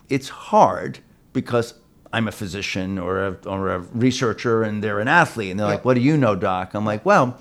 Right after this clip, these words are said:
Speaker 1: you know, by definition, you've come to me or the coach has asked me to see you or what, or it's the routine because we're seeing a lot of injuries or we're seeing that over time, you know, on your best day,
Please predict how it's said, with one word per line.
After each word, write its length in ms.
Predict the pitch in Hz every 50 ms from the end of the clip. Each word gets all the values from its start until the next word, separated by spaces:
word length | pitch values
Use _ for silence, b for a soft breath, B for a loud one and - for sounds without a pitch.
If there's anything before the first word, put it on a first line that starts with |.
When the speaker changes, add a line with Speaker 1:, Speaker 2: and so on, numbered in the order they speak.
| B B B B B B B
Speaker 1:
you 80 | - 117
know, 100 | 113 98
by 360 | - - 101 95 131 123 120
definition, 420 | 123 131 - 139 127 113 110 104
you've 160 | 101 101 -
come 280 | - - 139 139 139 135
to 80 | 131 127
me 340 | 104 95 90 85 87 92 101
or 340 | - - 107 107 104 101 92
the 100 | 101 95
coach 280 | - - 110 107 -
has 160 | - 104 92
asked 240 | 98 92 92 - -
me 80 | 101 98
to 80 | 95 92
see 320 | - - 156 147 135 131 127
you 180 | 123 120 120 113
or 300 | 104 101 101 98 95 95
what, 280 | 104 107 113 123 -
or 160 | 123 113 110 110
it's 160 | 104 - -
the 80 | - 101
routine 520 | 101 104 95 - 160 170 151 127 110 B B B B B B
because 300 | - 123 135 131 123 127
we're 180 | 127 117 117
seeing 320 | 113 - - 135 127 117 110
a 60 | 104
lot 180 | 98 92 95 95
of 80 | 85
injuries 500 | 98 98 95 90 - 76 60 58 - -
or 100 | - 104
we're 140 | 107 107 101
seeing 300 | - - - 143 131 117
that 100 | 110 101
over 220 | 104 107 95 107
time, 420 | 104 - - 202 202 170 127 113 107 B B B B B B -
you 80 | 127
know, 80 | 120 107
on 180 | - 120 120
your 80 | 120 117
best 300 | 110 185 208 202 - -
day, 360 | 120 101 98 95 92 - -